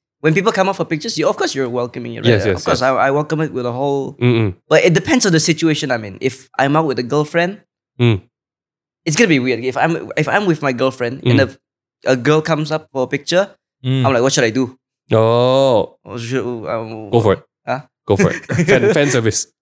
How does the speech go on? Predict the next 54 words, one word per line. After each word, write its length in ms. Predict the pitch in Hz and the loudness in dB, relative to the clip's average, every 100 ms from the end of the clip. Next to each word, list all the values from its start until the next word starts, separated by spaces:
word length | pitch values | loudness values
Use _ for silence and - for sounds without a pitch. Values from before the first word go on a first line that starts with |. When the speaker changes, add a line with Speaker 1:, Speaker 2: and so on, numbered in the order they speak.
| - | -4
Speaker 1:
Okay, 60 | |
Speaker 2:
Hundred 160 | 131 147 | 0 2
percent 160 | 143 127 | 4 2
Speaker 1:
yeah, 60 | |
Speaker 2:
fan 100 | 123 | 2
Speaker 1:
fan 80 | 120 123 | 0 2
Speaker 2:
service. 160 | 131 135 | 2 0
Speaker 1:
service. 80 | - | 0
I 60 | 139 | 2
was 80 | 185 | 4
Speaker 2:
Fan 80 | |
Speaker 1:
like, 100 | 156 120 | 4 4
"Okay, 120 | 165 | 2
Speaker 2:
service. 60 | 160 | 2
Speaker 1:
I'll 80 | 123 | 2
take 80 | 156 | -2
the 60 | 131 | -6
picture 320 | 139 - 156 156 | -8 -2 0 2
and 140 | 143 | 2
then 100 | 135 | 0
just 220 | 127 120 120 - - | -4 -8 -10 -12 -4
walk 160 | 131 123 | -2 -2
away." 300 | 117 113 120 _ _ _ _ _ | -4 -6 -12 _ _ _ _ _
Speaker 2:
What, 160 | - - | -12 -6
what's 180 | - 202 | -2 -2
the 160 | - 107 | 2 2
Speaker 1:
But, 320 | 127 127 120 - | 4 2 0 -2
um, 380 | 123 127 127 123 | 0 2 0 -2
one 300 | 127 160 196 | 2 2 2
time 340 | 185 127 107 110 | -4 -6 -6 -2
I 80 | 120 | -2
went 220 | 120 147 | -2 -2
out 80 | 147 | -4
with 100 | 127 | -8
my 120 | 98 101 | -12 -8
girlfriend 640 | 110 104 110 110 120 156 _ _ _ _ _ 110 | -8 -6 -6 -6 -6 -12 _ _ _ _ _ -2
and 1160 | 120 117 113 113 113 110 110 110 110 107 110 - _ _ _ _ _ _ _ 127 | 2 2 0 -6 -10 -12 -14 -14 -14 -14 -16 -20 _ _ _ _ _ _ _ 2
we 160 | 156 | 4
had 160 | 160 131 | 4 2
very 240 | 147 165 | 0 0
striking 400 | - 139 139 135 | 0 -2 -4 -6
hair. 240 | 139 107 - _ | -6 -8 -12 _
Me 160 | 131 165 | 0 2
and 80 | 143 | 2
my 80 | |
girlfriend 240 | 131 143 156 127 | 0 -2 -2 -2
had 80 | |
red 160 | 117 123 | -2 -4
hair. 320 | 123 123 156 _ _ 120 | -4 -8 -10 _ _ -6
Speaker 3:
Yeah. 240 | 113 - - 120 | -4 -6 -12 -6
Speaker 1:
Uh, 240 | 117 107 151 - _ | -6 -8 -16 -20 _
very 240 | - 135 135 | 0 2 4
red 160 | 131 | 2
hair. 320 | 123 113 143 | 0 -2 -6